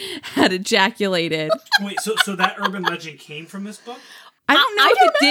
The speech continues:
Speaker 3: know.
Speaker 1: did, but it kind of helped, I think,
Speaker 3: Perpetuate
Speaker 1: per-,
Speaker 3: it.
Speaker 1: keep perpetuating it.
Speaker 3: Yeah. <laughs> Which is, like, absolutely hilarious. On,
Speaker 1: Yeah.
Speaker 3: I mean, that's not true, right? <laughs>
Speaker 1: Y-, no, it is absolutely not.
Speaker 2: It's, it's absolutely not true, no.
Speaker 3: Okay.
Speaker 1: Yeah.
Speaker 3: See, I
Speaker 1: Y-,
Speaker 3: kind of
Speaker 1: no.
Speaker 3: fell for it a little bit.
Speaker 1: No, y-, it is not true. <laughs>
Speaker 3: I mean, chlorine kills everything, right?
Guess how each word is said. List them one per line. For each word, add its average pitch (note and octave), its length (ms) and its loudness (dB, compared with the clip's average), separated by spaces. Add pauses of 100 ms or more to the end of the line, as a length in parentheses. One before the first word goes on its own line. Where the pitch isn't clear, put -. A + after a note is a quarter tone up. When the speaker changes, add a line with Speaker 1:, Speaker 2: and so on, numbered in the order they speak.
Speaker 3:
know. - 60 2
Speaker 1:
did, A4+ 80 -2
but D4 80 4
it - 120 0
kind D4 300 0
of E4 80 -4
helped, C#4 320 2
I B3+ 100 0
think, B3+ 260 0 (200)
Speaker 3:
Perpetuate A3+ 640 2
Speaker 1:
per-, - 80 0
Speaker 3:
it. - 120 -8
Speaker 1:
keep - 380 0
perpetuating C4+ 960 2
it. D#4+ 300 2
Speaker 3:
Yeah. G3 320 2 (240)
<laughs> G4+ 60 6 (480)
Which E4 300 2
is, D4+ 220 2
like, A#3+ 400 2
absolutely A3 760 0 (160)
hilarious. C#3 680 -2
On, F#3+ 140 2
Speaker 1:
Yeah. D#3 220 0 (120)
Speaker 3:
I B3 100 2
mean, B3 420 2
that's - 160 2
not E4 140 0
true, B3 180 0
right? E3 400 2
<laughs> - 60 -2 (720)
Speaker 1:
Y-, G#3 140 -2
no, F#3 280 4
it F3 140 -2
is F3+ 160 -2
absolutely D3+ 560 -6
not. F#2 260 -6
Speaker 2:
It's, F3+ 200 -4
it's D3 120 -10
absolutely B2+ 380 -4
not A#2 180 -10
true, C3 220 -10
no. B3 80 2
Speaker 3:
Okay. C#4+ 320 2
Speaker 1:
Yeah. D3 220 2
Speaker 3:
See, B3 120 4
I C#4 100 6
Speaker 1:
Y-, G3 80 -2
Speaker 3:
kind C#4+ 180 2
of B3+ 40 2
Speaker 1:
no. F#3 60 4
Speaker 3:
fell B3 160 4
for G3 200 2
it F3+ 60 0
a F#3 60 2
little F#3 240 2
bit. F3 340 0
Speaker 1:
No, F3+ 200 4
y-, E3 80 2
it F3+ 340 2
is F3 280 0
not D3 340 0
true. - 320 -6
<laughs> D#4+ 100 0
Speaker 3:
I C#4 60 2
mean, C4+ 140 0
chlorine D4 380 2
kills A3 300 0
everything, G#3+ 460 0
right? G#3+ 340 -2